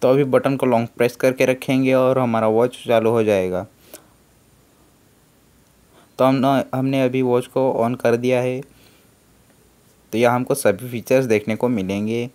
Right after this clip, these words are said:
तो बैक जाने के लिए हमको बटन को प्रेस करना है, तो हम बैक आ जाएंगे। राइट साइड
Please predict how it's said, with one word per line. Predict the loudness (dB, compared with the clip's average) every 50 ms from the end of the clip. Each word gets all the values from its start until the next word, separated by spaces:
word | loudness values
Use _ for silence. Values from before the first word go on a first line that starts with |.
| _ _ _ _ _ _ _ _ _ _ _ _ _ _ _ _ _ _ _ -2
तो | 0 4
बैक | 6 6 4 4
जाने | 2 0 0 0
के | -2
लिए | -2 -2 -2
हमको | -2 -2 -4 -4 -2 -2 -2 -2 0
बटन | 0 0 0 0 0 -2 -2
को | -2 -4
प्रेस | -2 0 -2 -2 -2 -2
करना | -2 -2 -2 0 0 -2
है, | -2 -2 -4 -6 -8 -10 -14 _ _ _ _ _ _ _ _ _ _ _ _ _ -2
तो | 0
हम | 0 0 0 2
बैक | 2 2 2 2 0
आ | 0 0
जाएंगे। | 2 2 2 0 0 -2 -2 -2 -4 -4 -8 -12 _ _ _ _ _ _ _ _ _ _ _ _ _ _ _ _ _ _ _ _ _ -4
राइट | 0 0 0 0 0
साइड | -2 -2 -2 -2